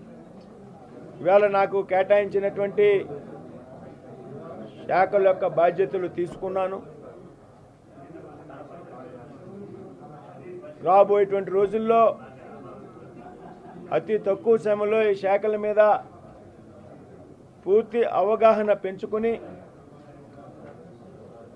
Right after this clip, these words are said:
ఈ రెండు శాఖలకు కూడా మంచి పేరు వచ్చే విధంగా,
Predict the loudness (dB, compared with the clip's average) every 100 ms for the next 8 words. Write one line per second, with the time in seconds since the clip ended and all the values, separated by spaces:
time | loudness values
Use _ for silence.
0 | -20 -20 -20 -20 -20 -20 -20 -20 -20 -20
1 | -20 -20 -16 -4 -2 0 2 2 6 4
2 | 4 -2 -2 -2 2 6 6 4 -2 -16
3 | -18 -18 -20 -20 -20 -20 -20 -20 -20 -20
4 | -20 -20 -20 -14 -6 -6 -4 2 4 6
5 | 4 2 0 -2 0 0